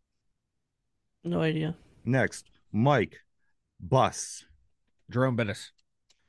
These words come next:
Speaker 2: Derpy, correct. Derpy, Le Magnifique. Le Magnifique.
Speaker 1: No idea.
Speaker 2: All right, Mike,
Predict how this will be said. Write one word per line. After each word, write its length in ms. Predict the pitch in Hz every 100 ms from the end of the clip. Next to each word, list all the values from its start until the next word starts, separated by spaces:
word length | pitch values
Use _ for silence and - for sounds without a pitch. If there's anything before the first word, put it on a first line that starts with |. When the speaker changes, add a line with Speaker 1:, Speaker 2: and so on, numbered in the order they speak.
| _ _
Speaker 2:
Derpy, 500 | 127 127 120 90 73 _ -
correct. 360 | 95 82 - - _ -
Derpy, 420 | 139 135 98 80 - _ _ _
Le 140 | 104
Magnifique. 760 | 113 123 123 123 - 147 117 - - - - - _ _ _ _ _ _ _ _ _ _ _ _ - - _ _ _ _ _ _ _ _ _ _ _ _ _ _ _ -
Le 80 | 90
Magnifique. 760 | 104 110 107 - 123 117 - - _ - _ _ _ _ _ _ _ - _ _ _ _ _ _ _ _ _ _ _ _ _ _ _ _ _ _ _ _ _ 160
Speaker 1:
No 180 | 160
idea. 120 | 160 165
Speaker 2:
All 60 |
right, 160 | 98 - - _
Mike, 320 | 117 143 92